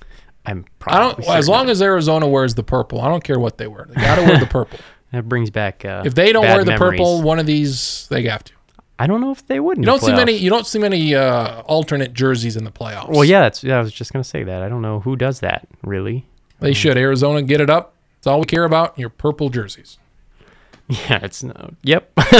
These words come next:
Speaker 2: you got Washington, uh, Washington Dodgers?
Speaker 1: Uh, no, Washington, Cleveland.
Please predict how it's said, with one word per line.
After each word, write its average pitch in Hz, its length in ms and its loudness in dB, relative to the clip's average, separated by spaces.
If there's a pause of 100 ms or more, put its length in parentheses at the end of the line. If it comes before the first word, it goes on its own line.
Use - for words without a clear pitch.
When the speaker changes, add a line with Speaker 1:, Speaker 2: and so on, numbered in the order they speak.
Speaker 2:
you 240 160 8
got 262 160 6
Washington, 233 680 2
uh, 208 60 2
Washington 208 580 0
Dodgers? 202 680 0
Speaker 1:
Uh, 135 180 2
no, 143 300 4
Washington, 120 480 0
Cleveland. 98 480 -6